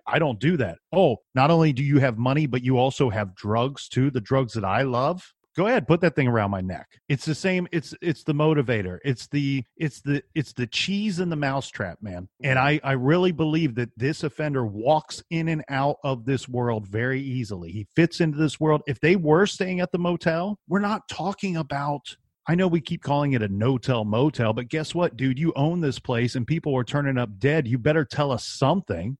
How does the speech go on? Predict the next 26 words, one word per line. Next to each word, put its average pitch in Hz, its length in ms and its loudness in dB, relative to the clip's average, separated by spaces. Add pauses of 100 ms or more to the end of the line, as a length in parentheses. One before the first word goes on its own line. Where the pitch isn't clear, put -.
(140)
But 147 160 0
the 170 140 -2
owner 180 300 4
has 143 240 0
nothing 147 440 0
to 123 100 -6
say 170 500 -2
because 127 880 -2
if 165 180 -2
they 135 160 -2
are 135 300 -2
staying 98 480 -4
there, 87 280 -10 (220)
the 120 80 -2
victims 156 720 -2
fit - 320 -2
the 147 80 -2
motel, 135 720 -4 (120)
the 117 140 -4
offender 127 600 -2
fits - 400 -6
that 101 280 -4
motel. 95 640 -8 (360)
Nothing 160 480 -2
stood 139 320 0
out 110 320 0